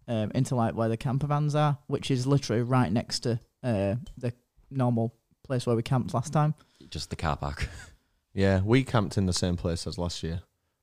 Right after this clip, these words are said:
Speaker 3: but Raz was sleeping in his van.
Speaker 2: Oh, all right.
Speaker 1: It was so close. It was, like,
Speaker 3: But it
Speaker 1: pointless.
Speaker 3: was, it was, like, literally ten meters. No, maybe twenty meters away.
Speaker 1: It was, like, a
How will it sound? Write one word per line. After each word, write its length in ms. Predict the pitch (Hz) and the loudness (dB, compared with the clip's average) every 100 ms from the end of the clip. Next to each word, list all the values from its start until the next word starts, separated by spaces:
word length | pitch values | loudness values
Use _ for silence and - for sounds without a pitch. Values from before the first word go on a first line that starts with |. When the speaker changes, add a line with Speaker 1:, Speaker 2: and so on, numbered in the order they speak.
| - | -14
Speaker 3:
but 100 | - | -4
Raz 280 | 92 92 - | 0 2 0
was 140 | 82 | -4
sleeping 480 | - 87 87 82 76 - _ _ | -4 -6 -4 -6 -6 -10 _ _
in 120 | 110 | 2
his 140 | 92 85 | 2 2
van. 260 | 85 82 80 _ _ - | 0 -2 -6 _ _ -2
Speaker 2:
Oh, 60 | |
all 280 | 147 151 107 | -2 0 -2
right. 140 | 58 - | -2 6
Speaker 1:
It 100 | 190 | 8
was 200 | 180 175 | 8 8
so 340 | - 190 160 | 8 10 10
close. 440 | - 143 127 123 | 8 4 4 4
It 100 | 147 | 2
was, 160 | 131 135 | 2 2
like, 280 | 131 120 - | 4 2 2
Speaker 3:
But 140 | 120 120 | 4 8
it 20 | |
Speaker 1:
pointless. 280 | 120 120 135 | 10 10 8
Speaker 3:
was, 260 | 131 - | 4 2
it 100 | 123 | 2
was, 240 | 95 120 107 | 6 6 6
like, 360 | 107 104 98 | 6 6 4
literally 400 | 107 104 - 92 | 2 2 2 0
ten 280 | 87 - 92 | 0 0 2
meters. 500 | 87 85 90 82 - - | 2 0 -2 -4 -6 4
No, 160 | 107 | 8
maybe 320 | 104 107 104 | 8 6 4
twenty 320 | 95 - 90 90 | 0 0 2 2
meters 320 | 85 76 85 | 2 0 -2
away. 180 | 82 87 | 0 2
Speaker 1:
It 40 | |
was, 180 | 151 156 | 2 2
like, 160 | 147 | 0
a 60 | 143 | 0